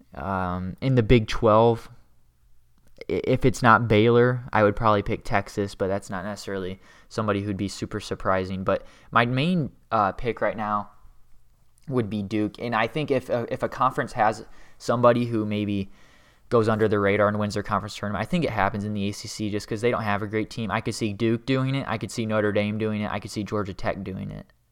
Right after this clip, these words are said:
I think someone in the A C C could go under the radar and make a, and make a tournament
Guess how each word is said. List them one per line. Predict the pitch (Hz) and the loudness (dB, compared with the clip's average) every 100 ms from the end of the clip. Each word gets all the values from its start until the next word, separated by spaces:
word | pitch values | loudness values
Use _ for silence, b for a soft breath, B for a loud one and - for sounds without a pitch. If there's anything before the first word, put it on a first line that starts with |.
| _ _ _ _ _ _ 104 | _ _ _ _ _ _ -8
I | |
think | 110 110 | -6 -6
someone | 120 113 | -6 -4
in | 110 | -4
the | 110 104 | -4 -6
A | |
C | - 104 | -6 -10
C | - 101 | -8 -8
could | 104 | -6
go | 98 98 | -4 -4
under | 101 98 | -2 -4
the | 98 | -4
radar | 98 101 98 | -2 -2 -2
and | 101 | -4
make | 98 101 | -6 -6
a, | 95 b b b | -10 b b b
and | 107 | -6
make | 107 101 | -4 -4
a | 107 | -6
tournament | - 107 101 101 | -4 -4 -4 -6